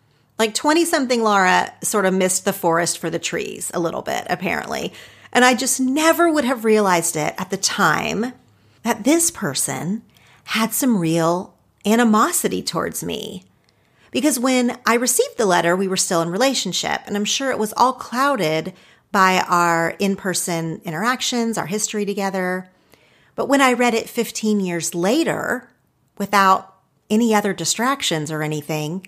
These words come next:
I could see a lot more obviously that there was some dysfunction there. It actually revealed to me a layer of our friendship that I had been blatantly blind to at the time.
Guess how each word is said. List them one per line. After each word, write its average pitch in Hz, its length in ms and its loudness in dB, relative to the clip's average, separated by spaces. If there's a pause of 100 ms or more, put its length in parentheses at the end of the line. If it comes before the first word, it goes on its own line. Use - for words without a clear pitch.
(140)
I 262 160 4
could 269 200 -4
see 208 460 2 (540)
a 196 80 -12
lot 202 560 0
more 175 600 0 (200)
obviously 269 1080 0
that 190 220 -4
there 180 240 2
was 170 500 0 (140)
some 165 340 0
dysfunction - 720 -2
there. - 380 -6 (580)
It 220 40 2
actually 277 360 2
revealed 214 420 4
to 214 120 0
me 202 200 4
a 196 80 2
layer 180 360 2
of - 160 -2
our 170 120 4
friendship 170 500 -2
that 180 140 -10
I 202 160 2
had 226 220 -4
been 170 320 -2 (160)
blatantly 165 1040 0 (260)
blind 160 340 -2 (100)
to 143 280 -4
at - 100 -12
the - 80 -6
time. - 480 -6